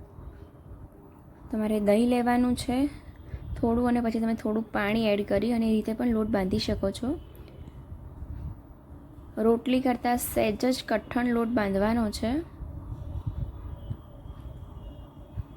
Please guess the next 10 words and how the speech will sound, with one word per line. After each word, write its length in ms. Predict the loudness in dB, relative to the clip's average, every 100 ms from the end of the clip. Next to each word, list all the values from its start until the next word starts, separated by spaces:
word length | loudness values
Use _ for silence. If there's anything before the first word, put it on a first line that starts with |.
| -2 0
એકદમ 320 | 2 4 4 4
હાર્ડ 260 | 4 2
પણ 100 | 2
નહીં 340 | 4 4 4 2
અને 140 | 2 2
રોટલી 360 | 2 2 0
જેવો 220 | 2 2 0
સોફ્ટ 420 | 0 -2 -2 -4
પણ 120 | 0
નહીં 300 | 2 2